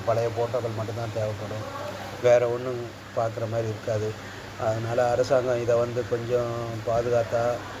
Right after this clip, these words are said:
மக்கள் பார்வைக்கு நல்லா இருக்குன்றத நாங்க வந்து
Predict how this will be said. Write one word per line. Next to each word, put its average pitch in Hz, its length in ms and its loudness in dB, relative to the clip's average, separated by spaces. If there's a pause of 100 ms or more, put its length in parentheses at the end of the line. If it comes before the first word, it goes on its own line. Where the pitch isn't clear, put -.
(320)
மக்கள் 117 400 2
பார்வைக்கு 123 440 2
நல்லா 117 320 2
இருக்குன்றத 117 680 0 (380)
நாங்க 117 200 -2
வந்து 117 640 0